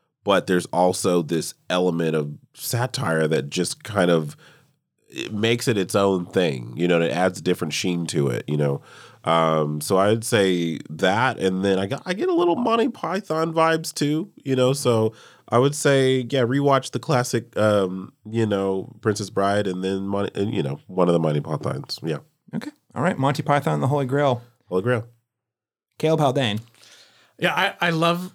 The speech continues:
Speaker 3: those, and I'm gonna go completely different direction than
Speaker 1: Okay.
Speaker 3: you. And I'm gonna say Snatch. I actually
Speaker 2: Ah,
Speaker 3: think
Speaker 2: great movie.
Speaker 3: that
Speaker 1: Guy
Speaker 3: this
Speaker 1: Ritchie.
Speaker 3: reads like a heist movie.
Speaker 2: Yes, it does.
Speaker 3: Uh, it reads like an ensemble movie.
Speaker 2: Mm-hmm.
Speaker 3: And so I feel like, you know, uh, maybe a n-,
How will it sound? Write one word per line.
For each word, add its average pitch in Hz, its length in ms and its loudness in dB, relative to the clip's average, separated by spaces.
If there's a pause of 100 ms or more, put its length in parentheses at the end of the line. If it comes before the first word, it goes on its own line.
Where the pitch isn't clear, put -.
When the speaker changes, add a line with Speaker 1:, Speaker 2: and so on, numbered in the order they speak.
Speaker 3:
those, 180 280 2
and 151 120 0
I'm 156 100 4
gonna 151 140 4
go 143 160 2
completely 185 720 -2
different 143 280 -2
direction 117 420 0
than 101 120 2
Speaker 1:
Okay. 110 100 -2
Speaker 3:
you. 107 160 -8 (140)
And 117 100 0
I'm 160 220 2
gonna 185 160 2
say 147 420 0
Snatch. - 720 -6 (100)
I 147 80 -2
actually 151 380 2
Speaker 2:
Ah, 139 180 2
Speaker 3:
think 175 160 2
Speaker 2:
great 151 160 -2
movie. 117 400 -4
Speaker 3:
that 151 340 2
Speaker 1:
Guy 101 120 4
Speaker 3:
this 175 220 2
Speaker 1:
Ritchie. 139 120 -2 (140)
Speaker 3:
reads 151 340 0
like 165 140 2
a 175 40 0
heist 123 360 -4
movie. 113 420 -6
Speaker 2:
Yes, 127 220 0
it 123 80 -2
does. 113 100 -4
Speaker 3:
Uh, 147 260 2
it 151 100 0
reads 143 260 -2
like 147 100 0
an 156 80 2
ensemble 131 460 -2
movie. 107 300 -8
Speaker 2:
Mm-hmm. 135 420 -4
Speaker 3:
And 151 260 2
so 170 140 0
I 156 80 2
feel 185 320 0
like, 165 320 -2 (180)
you 156 140 2
know, 139 320 2
uh, 139 280 0
maybe 147 360 0
a 147 100 -8
n-, 147 340 2